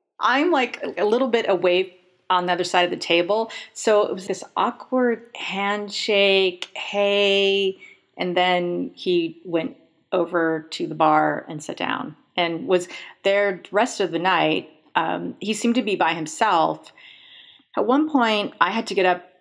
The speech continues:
um, and go to the restroom, which meant I was gonna have to walk by him, and I didn't see him when I walked by, and I thought, "Oh, boy." So I get to the bathroom. There's a women's and a men's, and I'm waiting outside the women's, and I'm thinking, "He must be in the bathroom. The place is small. I would have seen him." And I'm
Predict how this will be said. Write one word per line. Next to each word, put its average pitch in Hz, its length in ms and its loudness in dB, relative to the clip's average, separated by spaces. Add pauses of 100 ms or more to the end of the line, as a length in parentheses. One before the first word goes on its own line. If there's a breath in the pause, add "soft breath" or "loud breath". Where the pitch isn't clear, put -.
(100)
um, 165 420 0 (140)
and 185 100 -4
go 175 160 2
to 175 140 -4
the 175 60 2
restroom, 170 380 0
which 170 200 -6
meant 165 160 -2
I 170 80 0
was 165 120 -4
gonna 160 160 -2
have 156 200 0
to 165 100 -4
walk 151 220 -2
by 247 180 2
him, 208 160 0
and 170 80 0
I 151 100 2
didn't 151 240 -4
see 302 320 0
him 156 340 0
when 160 100 0
I 156 80 2
walked 147 320 0
by, 156 220 4
and 165 120 0
I 156 100 -2
thought, 151 480 0
"Oh, 170 260 -2
boy." 160 480 -4
So 170 280 0
I 170 100 2
get 180 160 -2
to - 100 -14
the 175 80 -6
bathroom. 175 560 -2
There's 156 320 -6
a 180 60 -4
women's 160 340 -4
and 156 80 -2
a - 20 -2
men's, 156 440 -2
and 170 440 -6
I'm 175 160 -2
waiting 165 240 0
outside 165 260 -2
the 160 60 0
women's, 180 320 -2
and 170 80 -2
I'm 160 120 -2
thinking, 165 320 -6
"He 175 120 -8
must 165 360 -6
be - 60 -6
in 165 40 -6
the 151 80 -2
bathroom. 170 380 0
The - 60 -8
place 170 240 -2
is - 120 -12
small. 147 460 2
I 175 40 4
would 165 140 2
have 156 100 -6
seen 226 280 -2
him." 151 240 -2
And - 80 -4
I'm 156 120 -8